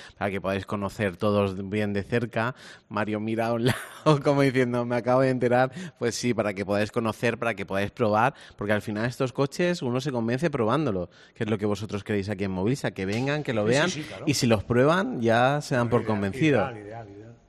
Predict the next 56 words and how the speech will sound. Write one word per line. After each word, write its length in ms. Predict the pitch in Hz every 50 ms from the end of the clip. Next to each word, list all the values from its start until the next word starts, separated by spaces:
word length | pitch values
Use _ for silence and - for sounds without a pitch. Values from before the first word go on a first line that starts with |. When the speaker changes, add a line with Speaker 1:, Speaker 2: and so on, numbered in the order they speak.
| _ _ -
Speaker 2:
No, 120 | 131 151
no, 120 | 180 190
además, 400 | 165 135 131 135 143 156 - - - - - - - - -
yo 140 | 165 139 147
siempre 220 | - 156 160 151
lo 60 | 151 143
he 20 |
dicho, 240 | 160 151 - 165 147
la, 140 | 135 135 139 139 - - - - - - - - _ - -
sabes 220 | - 139 135 143
que 100 | - 156
mu-, 120 | 151 156 -
le, 160 | 143 139 135
los 160 | 131 135 131 -
clientes 300 | - 135 143 147 151 147
vienen, 160 | 151 151 151
"No, 100 | 185 208
ya, 220 | 190 196 214 226 - - - - -
si 160 | - - 185
me 100 | 160 156
decido 340 | 156 151 151 - 196 220 226
lo 80 | 214 -
probaré". 380 | 202 185 165 156 170 175 170
No, 100 | 151 156
no, 140 | 170 180 165
y 40 | 117
si 60 | 117
es 60 | 117
que 100 | - 151
yo 60 | 156 151
quiero 160 | 151 156 151
que 60 | 151
lo 100 | 151 123
pruebes 240 | 110 135 165 160 -
para 160 | - 143 123
decidirte, 580 | 120 117 104 - 110 113 127 127 113 - 110 - - - - - - - - - - - - - - -
porque 400 | - - - - 101 104 104 107
es 100 | - -
un 100 | 127 120
argumento 400 | 117 120 117 113 117 117 113 123
más 180 | 117 117 113 107
de 60 | 104
venta. 320 | 107 113 113 104 110 98
O 80 | 98 95
sea, 320 | - - 98 95 95 90 90 101 101 - - - 101
lo 80 | 107
comentaba 360 | 98 107 107 107 - 113 120 -
José, 360 | - 123 113 110 135 147 156 - - - - - - - -
el 100 | - 110 -
que 80 | 120 -
prueba 180 | 123 123 127
un 60 | 131
coche 220 | 120 135 117 - 120
eléctrico 320 | 117 117 117 135 131 131
sale 160 | - 127 117
encantado. 340 | 98 87 87 - - 95 92